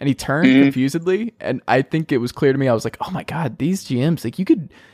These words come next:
Speaker 1: you live in anonymity at these games. Fans
Speaker 2: Yeah,
Speaker 1: have no
Speaker 2: right.
Speaker 1: idea who their
Speaker 2: No
Speaker 1: G Ms
Speaker 2: idea.
Speaker 1: are."
Speaker 2: Yeah.
Speaker 1: It
Speaker 2: It's
Speaker 1: was
Speaker 2: like
Speaker 1: wild.
Speaker 2: Freddie Freeman. It's like Freddie Freeman walking around the Battery.
Speaker 1: <laughs> I don't know. Is it
Speaker 2: People
Speaker 1: that
Speaker 2: are
Speaker 1: bad? Even at the Battery?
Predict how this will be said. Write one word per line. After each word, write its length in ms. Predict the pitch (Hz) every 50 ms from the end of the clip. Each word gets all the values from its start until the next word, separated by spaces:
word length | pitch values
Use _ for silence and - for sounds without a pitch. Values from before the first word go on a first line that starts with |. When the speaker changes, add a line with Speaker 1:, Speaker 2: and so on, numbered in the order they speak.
| _ -
Speaker 1:
you 140 | - 180 214
live 180 | 214 240 220 196
in 140 | 165 135 -
anonymity 680 | 135 147 160 147 131 147 185 160 120 101 87 - _ _ _ _
at 140 | - 139 -
these 180 | - 131 123 -
games. 480 | - 139 190 214 180 - - - - _ _ _ _
Fans 200 | - - 226 -
Speaker 2:
Yeah, 80 | 180
Speaker 1:
have 160 | 170 160 151 139
no 200 | 131 139 143 160 175 175 180 180
Speaker 2:
right. 100 | 170 147
Speaker 1:
idea 240 | 127 135 143 139 127
who 120 | 135 120
their 100 | 120 117
Speaker 2:
No 220 | 101 104 113 110 104
Speaker 1:
G 20 | 95 90
Ms 60 | 87 -
Speaker 2:
idea. 140 | - - -
Speaker 1:
are." 60 | - _ _ _ _ _ _ _ _ _
Speaker 2:
Yeah. 180 | 92 95 90 82
Speaker 1:
It 60 | 82 _ _ _ _ _ _ _ _ _ _ - 120
Speaker 2:
It's 40 | 139
Speaker 1:
was 80 | 180 170
Speaker 2:
like 120 | 165 147
Speaker 1:
wild. 100 | 143 165 147
Speaker 2:
Freddie 100 | 139 139 -
Freeman. 380 | - 147 160 165 160 131 120 - _ _ _ _
It's 80 | _ -
like 160 | 156 139 -
Freddie 200 | - 156 151 147
Freeman 320 | 139 151 156 156 147 139
walking 240 | 135 135 139 131 131
around 180 | 135 131 131 127
the 60 | 123
Battery. 360 | 120 127 135 135 127 104 87 _ _ _ _ _
Speaker 1:
<laughs> 240 | _ _ _ - 151 165 - - - - - - _ - - _ -
I 60 | 254
don't 140 | 403 285 220
know. 80 | 180
Is 160 | 131 - 165 143
it 40 |
Speaker 2:
People 120 | 143 143 196
Speaker 1:
that 60 | 254
Speaker 2:
are 40 | 269
Speaker 1:
bad? 200 | 208 170 196 185
Even 160 | 175 196 220
at 80 | 226 220
the 60 | 202 151
Battery? 500 | 139 120 131 156 214 277 330 349 294